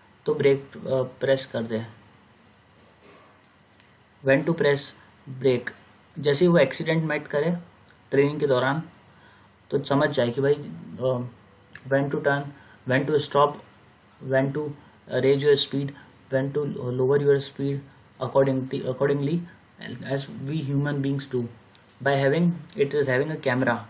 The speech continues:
कै-, camera लगा होगा उस कार के आगे, और उस camera में वो image recognize करके अपने आसपास की, चारों तरफ की, और self train करता जाए अपने आप को कि never it meets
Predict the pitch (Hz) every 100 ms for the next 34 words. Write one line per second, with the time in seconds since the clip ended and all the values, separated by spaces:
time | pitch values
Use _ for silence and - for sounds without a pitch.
0 | - 131 113 - 104 - 131 147 147 135
1 | 143 135 139 143 - 127 120 127 127 117
2 | 147 165 - - - - - _ 92 131
3 | - - - - - 131 135 151 151 165
4 | 175 - - _ 135 143 143 - - -
5 | - 143 160 160 143 147 143 139 135 131
6 | 123 135 120 - - 127 - 135 127 -
7 | 131 120 - 117 - - 131 131 143 135
8 | 131 - 160 - - - - 139 143 139
9 | 139 151 - - - - _ _ _ 147
10 | 151 156 135 120 127 120 117 117 123 117
11 | - 110 - - 143 143 - - 175 -
12 | - 143 143 139 147 151 135 139 131 -